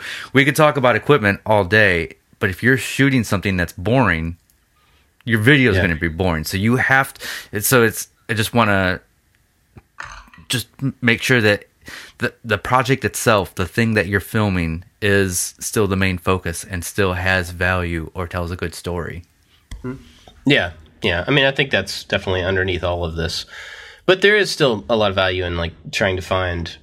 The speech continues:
Speaker 2: what not to spend your money on if you're getting started. <laughs> You know?
Speaker 1: <laughs> Yeah.
Speaker 2: Um, so a couple things. One, to your Rode mic comment, I don't, I don't disagree that there's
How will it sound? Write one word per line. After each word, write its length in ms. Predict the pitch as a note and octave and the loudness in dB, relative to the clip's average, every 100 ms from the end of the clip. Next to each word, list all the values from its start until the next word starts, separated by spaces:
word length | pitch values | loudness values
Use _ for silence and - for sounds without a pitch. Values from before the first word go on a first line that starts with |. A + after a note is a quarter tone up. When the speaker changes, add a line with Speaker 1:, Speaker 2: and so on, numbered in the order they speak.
| _ _ _ _ _ _ - | _ _ _ _ _ _ -2
Speaker 2:
what 240 | C3+ - | 0 0
not 240 | G2 G2+ | 0 -2
to 80 | G2+ | -4
spend 220 | - G#2+ | -2 -2
your 100 | G#2+ | 0
money 220 | A2 A2+ A2+ | 0 0 0
on 180 | A#2 | 0
if 100 | A2+ | -2
you're 60 | A2+ | -2
getting 180 | A2+ A2+ | -2 -2
started. 340 | A#2 C3 D3 - | 0 0 0 0
<laughs> 80 | - | 2
You 80 | G3 - D#3+ A2+ | 0 2 0 2
know? 200 | A2 A2 - A2+ A2+ G#2+ | 4 2 0 0 0 -2
Speaker 1:
<laughs> 220 | - D3 | -2 0
Yeah. 200 | F#2+ D#2+ - - - | 0 -2 -12 -16 -2
Speaker 2:
Um, 380 | G#2 G2+ F#2+ F2+ - - - _ _ _ - | 0 0 -4 -8 -14 -20 -20 _ _ _ 0
so 240 | F3 D3 | 2 4
a 40 | - | 4
couple 220 | G3+ D3+ | 0 2
things. 280 | A#2 F#2 C3+ | 0 0 2
One, 500 | E3+ F#3+ G3+ G3+ - | 4 4 2 -4 0
to 120 | D3 | 2
your 380 | C#3 C3+ B2+ B2 | 4 2 2 0
Rode 360 | B2 B2+ B2 | 2 2 2
mic 340 | B2 G#2 G2+ - | 2 2 0 -2
comment, 400 | G#2 G2 F2+ - - | 0 2 0 -2 0
I 80 | C3 | 2
don't, 200 | F#3 - _ _ C3 | 2 0 _ _ 0
I 60 | |
don't 160 | D#3 D3+ | 2 2
disagree 480 | D#3 C#3 B2 G2 F#2+ | 0 2 2 2 2
that 240 | G2 F#2+ | 0 0
there's 420 | A2+ G#2+ G#2 F#2+ | 0 2 2 0